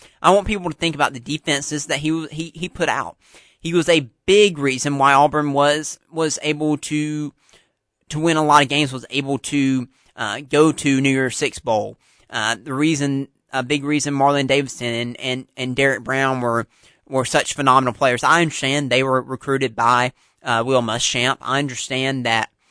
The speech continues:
uh, Rodney Garner played a huge role in that. But Auburn also has had tons of defensive backs go to the N F L that came through during the Kevin Steele era. Auburn has some of their best defenses, uh, of the modern era, uh, during Kevin Steele's tenure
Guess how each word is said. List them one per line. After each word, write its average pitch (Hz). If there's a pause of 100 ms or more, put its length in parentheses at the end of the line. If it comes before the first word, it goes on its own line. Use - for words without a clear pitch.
(300)
uh, 120
Rodney 123
Garner 120
played 123
a 107
huge 127
role 123
in 120
that. 120 (1000)
But 156
Auburn 156
also 151
has 123
had 120 (140)
tons 165
of 127
defensive 127
backs 117
go 139
to 139
the 143
N 143
F 139
L 143 (220)
that 131
came 139
through 135
during 131
the 123
Kevin 131
Steele 135
era. 135 (440)
Auburn 123
has 127
some 131
of 123
their 127
best 127
defenses, - (280)
uh, 131
of 139
the 123
modern 123
era, 104 (240)
uh, 117
during 120
Kevin 120
Steele's 120
tenure 117